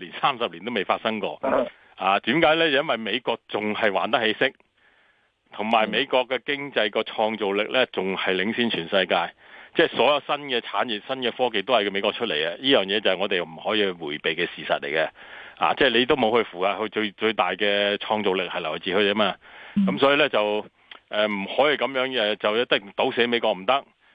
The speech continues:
Speaker 1: 啊，會崩潰又唔可以。但係呢，佢係的確有呢個問題。咁但係呢，就呢啲就好長遠經濟問題啦。即係我覺得呢，就，呃，呢個憂慮唔會喺短期之內發生，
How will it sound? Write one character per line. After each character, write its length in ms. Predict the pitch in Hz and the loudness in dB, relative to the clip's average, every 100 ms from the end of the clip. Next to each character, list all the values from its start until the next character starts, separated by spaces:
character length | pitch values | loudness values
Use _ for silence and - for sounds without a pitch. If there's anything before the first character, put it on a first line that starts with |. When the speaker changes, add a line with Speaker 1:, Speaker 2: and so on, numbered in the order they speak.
| _ _ | _ _
Speaker 1:
啊， 260 | - 90 98 | -14 -8 -4
會 100 | 107 | -2
崩 240 | 113 139 120 | 0 0 0
潰 240 | 101 120 | 0 0
又 160 | 117 95 | -2 -6
唔 120 | 98 | -6
可 220 | 82 110 | 0 2
以。 260 | 123 107 104 | 2 0 -2
但 140 | - 107 | 0 2
係 20 | |
呢， 120 | 139 113 | 2 2
佢 120 | 113 | -2
係 140 | 90 95 - | -2 -6 -6
的 100 | 147 | -6
確 180 | - 104 | -2 0
有 100 | 107 | 2
呢 200 | 120 98 | 2 2
個 60 | |
問 100 | 90 | -2
題。 60 | 80 85 76 _ - - _ | -6 -8 -8 _ -20 -20 _
咁 160 | 117 131 | -4 2
但 120 | 107 | 2
係 40 | |
呢， 140 | 123 127 | 2 2
就 540 | 104 101 104 101 101 | 2 2 2 2 0
呢 340 | 110 - 143 151 | -4 -10 -10 -2
啲 140 | 151 | 2
就 100 | 147 | 4
好 180 | - 123 | 2 -4
長 200 | 117 95 | -4 -2
遠 120 | 113 | -2
經 140 | 120 127 | -2 0
濟 60 | |
問 120 | 107 90 | 2 2
題 60 | |
啦。 160 | 92 101 | 0 0
即 100 | 143 | -2
係 80 | 117 | -4
我 200 | 92 113 | -6 -10
覺 100 | 117 | -10
得 120 | 135 | -10
呢， 140 | 123 123 | -10 -8
就， 260 | 98 92 - _ _ _ _ | -8 -10 -14 _ _ _ _
呃， 220 | - 90 92 - _ _ _ _ _ | -16 -14 -14 -16 _ _ _ _ _
呢 200 | 160 175 | 2 6
個 140 | 147 | 6
憂 20 | 139 | 6
慮 380 | 151 135 98 | 2 0 -4
唔 200 | 92 98 | -6 -12
會 80 | 110 | -12
喺 40 | 117 | -12
短 180 | 104 98 | -14 -16
期 120 | 87 | -12
之 100 | 110 | -8
內 120 | 90 | -8
發 120 | 90 | -8
生， 180 | 87 | -14